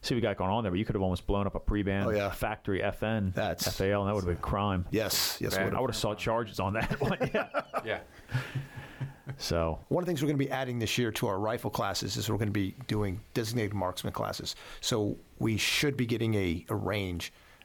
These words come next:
Speaker 2: that will gonna allow us to, to push out pretty far. But regardless, if we don't use that range, there's gonna be other ranges that are going to, uh, allow us to, to reach out with the A R platform. So some of the things that I know, uh, people are interested in, people have asked us questions,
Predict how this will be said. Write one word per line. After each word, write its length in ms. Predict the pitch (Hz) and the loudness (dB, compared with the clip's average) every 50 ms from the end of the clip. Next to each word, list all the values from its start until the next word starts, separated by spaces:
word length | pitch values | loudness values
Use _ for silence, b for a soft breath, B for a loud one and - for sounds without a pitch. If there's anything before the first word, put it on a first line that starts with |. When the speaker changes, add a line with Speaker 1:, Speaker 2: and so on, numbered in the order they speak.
| B - | B -6
Speaker 2:
that 400 | 101 95 90 90 92 - - - | -2 -2 0 0 -2 -4 -4 -4
will 120 | 110 107 | -4 -4
gonna 220 | 104 - 104 104 101 | -2 -2 0 0 0
allow 220 | 98 95 101 104 | 0 -2 -2 -2
us 120 | 101 - - | -4 -4 -4
to, 100 | - - - | -6 -8 -6
to 80 | - - | -8 -6
push 280 | - - 123 107 - 120 | -2 0 0 0 2 0
out 180 | 95 87 - | -2 -2 0
pretty 160 | - - 90 | -2 -2 -2
far. 400 | 90 - - 120 107 92 - - B B B B B B B | -2 -4 -2 0 0 0 -2 -4 B B B B B B B
But 100 | - 131 123 | 0 2 2
regardless, 460 | 127 107 127 123 127 123 113 - - | 4 2 4 2 2 2 2 0 0
if 100 | 110 - | 0 0
we 80 | 110 104 | 0 0
don't 180 | 123 117 - | 0 0 0
use 160 | 104 123 117 131 | 0 0 2 2
that 100 | 123 117 | 2 2
range, 280 | 117 117 113 104 - | 2 2 2 2 0
there's 140 | - 107 - | 0 -2 0
gonna 160 | - 127 117 | 0 0 0
be 120 | 117 123 139 | 2 2 2
other 140 | 123 117 101 | 2 2 4
ranges 380 | 107 113 107 104 104 104 95 | 2 2 2 0 0 0 0
that 160 | - 104 98 104 | 2 2 2 2
are 60 | 101 | 0
going 260 | 95 - 98 101 98 - | -2 0 0 0 0 0
to, 220 | - 104 95 92 - - B B B B B B B B B | 0 0 0 0 -4 -8 B B B B B B B B B
uh, 140 | 113 113 - | -4 -4 -4
allow 320 | 110 107 113 110 107 104 104 | -4 -4 -2 0 0 0 0
us 120 | 107 - | 0 0
to, 200 | - 113 - - - - - - - _ _ - - | 0 -2 -4 -4 -10 -18 -20 -20 -20 _ _ -6 -2
to 100 | 120 113 | 2 2
reach 260 | 117 127 113 - - | 4 2 2 2 0
out 240 | 120 107 98 95 - | 2 2 2 0 0
with 220 | 131 139 147 139 | 2 2 2 2
the 140 | 139 - 104 | 0 0 2
A 100 | 110 113 | 2 2
R 100 | 107 107 | 0 -2
platform. 600 | 104 - 127 120 120 - - - 120 104 98 101 - B B B B B B B | -2 -2 -2 -2 -2 -4 -2 -2 -2 -2 -2 -4 -8 B B B B B B B
So 260 | - - 139 127 113 | 0 2 2 2 4
some 240 | - - 143 139 143 | 2 2 2 4 4
of 60 | 135 117 | 2 2
the 40 | |
things 340 | 107 - 139 127 120 117 - | 0 0 0 0 0 0 0
that 160 | - 113 104 101 | 2 2 2 2
I 100 | 104 110 | 2 2
know, 320 | 107 110 113 110 104 101 | 0 0 0 0 0 0
uh, 220 | 98 101 98 98 - - _ _ _ - - _ _ _ _ - _ - _ _ _ - | 0 0 -2 -4 -6 -8 _ _ _ -20 -20 _ _ _ _ -20 _ -20 _ _ _ -2
people 240 | 120 123 113 107 110 | 0 0 2 2 0
are 40 | 107 | 0
interested 380 | 117 - - 113 - 127 113 | 0 0 0 0 0 2 2
in, 160 | 120 117 117 110 | 2 2 0 0
people 220 | - 127 113 104 | 0 0 0 2
have 100 | 98 123 | 0 0
asked 160 | 104 104 - 107 | 0 0 0 -2
us 80 | - | -4
questions, 480 | - - 131 110 104 - - 110 104 | -2 0 0 0 0 0 0 0 0